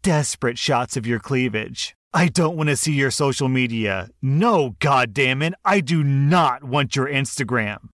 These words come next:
Mushrooms, the word swag, the word foodie.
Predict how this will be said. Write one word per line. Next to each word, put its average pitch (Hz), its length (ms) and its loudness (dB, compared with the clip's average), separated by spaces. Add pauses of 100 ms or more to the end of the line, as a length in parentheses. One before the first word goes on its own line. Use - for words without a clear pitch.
(220)
Mushrooms, 139 1000 0
the 156 120 0
word 120 380 0
swag, 117 800 0
the 160 220 0
word 127 420 0 (180)
foodie. 131 680 0